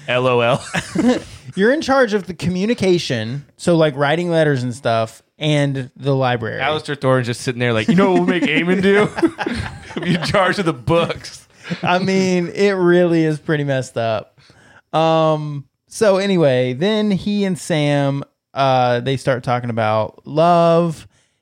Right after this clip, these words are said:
Speaker 2: He mentions that love is the death of, of duty. "I told that to your friend Jon Snow. He didn't listen to me, and neither did you."
Speaker 1: <laughs> Neither will you.
Speaker 2: Um,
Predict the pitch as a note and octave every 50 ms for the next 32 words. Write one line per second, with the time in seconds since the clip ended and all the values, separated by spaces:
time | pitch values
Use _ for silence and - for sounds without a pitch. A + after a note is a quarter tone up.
0 | _ _ - D3+ D3+ C#3+ C3+ B2 - C3+ B2 B2+ C3 B2 A#2+ A#2 A#2+ A#2+ A#2 A#2+
1 | - A#2+ B2 A#2+ A#2 - A#2 A#2 B2 - _ _ _ - B2 B2 A#2 B2 C3 D#3
2 | E3 D#3+ D#3 D#3 D#3 D3+ C3+ B2+ A#2+ - B2+ B2 B2 A#2 A#2 - - B2+ A#2 A#2
3 | - A#2+ A#2 A#2 A2+ A#2 A2 A#2 A#2 A2+ - - E3+ F3 F3+ F3 E3+ E3 E3 E3
4 | D#3 - _ _ _ _ _ _ - A#3+ B3+ A3+ D#3+ D3+ C#3+ C3+ B2 - C#3 B2
5 | A#2+ B2+ C3 B2+ B2+ B2 B2+ B2+ B2 A#2+ A#2+ _ _ _ - A#2+ A2 G#2+ A2 B2
6 | C#3+ D3+ D#3+ D#3+ D#3+ D#3 D#3+ D3+ C#3 B2+ A#2+ A#2 A#2 A#2 A#2+ - C3+ - - C3+
7 | B2 A2 A#2 G#2 G#2+ G#2 F#2+ F3 E3+ D#3 D3 - _ - E3 E3 E3 D#3+ D#3 D3+
8 | D3 C#3+ C#3 C3+ C3+ C3 B2 A2+